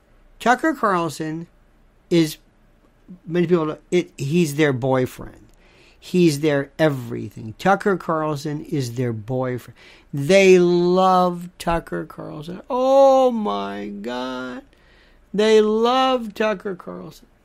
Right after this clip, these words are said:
Tucker Carlson is, oh my God. They love Tucker Carlson. Okay, fine.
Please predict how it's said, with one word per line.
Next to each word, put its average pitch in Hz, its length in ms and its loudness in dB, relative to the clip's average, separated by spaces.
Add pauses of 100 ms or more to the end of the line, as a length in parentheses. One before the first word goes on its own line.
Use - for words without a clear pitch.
(320)
Tucker 277 560 -2
Carlson 214 680 -4
is, 180 160 -6 (440)
oh 254 420 2
my 202 460 -6
God. 240 960 -8 (840)
They 190 160 -4
love 202 320 -2
Tucker 180 300 -10
Carlson. - 460 -18 (180)
Okay, 226 320 -6
fine. - 220 -16